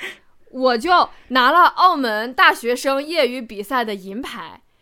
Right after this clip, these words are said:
Speaker 2: 但我那是纯凭着本能上去的，就是小时候能用的本能上去的。但是我真正进阶到，
Speaker 1: <laughs>
Speaker 2: 你咋了？你又笑什么？<laughs> 你说。
Speaker 1: 我在想，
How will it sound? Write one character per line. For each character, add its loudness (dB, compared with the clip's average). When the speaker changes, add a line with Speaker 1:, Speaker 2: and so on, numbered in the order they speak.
Speaker 2:
但 2
我 -2
那 -6
是 -6
纯 -8
凭 -8
着 -4
本 -10
能 -10
上 -2
去 -16
的， -20
就 -8
是 -6
小 -6
时 -14
候 -10
能 -8
用 -8
的 -4
本 -10
能 -20
上 -12
去 -20
的。 -20
但 -2
是 -8
我 0
真 -4
正 -6
进 -4
阶 -4
到， -2
Speaker 1:
<laughs> -20
Speaker 2:
你 -6
咋 2
了？ -6
你 -6
又 2
笑 4
什 -10
么？ -12
<laughs> -20
你 -8
说。 -10
Speaker 1:
我 2
在 10
想， 4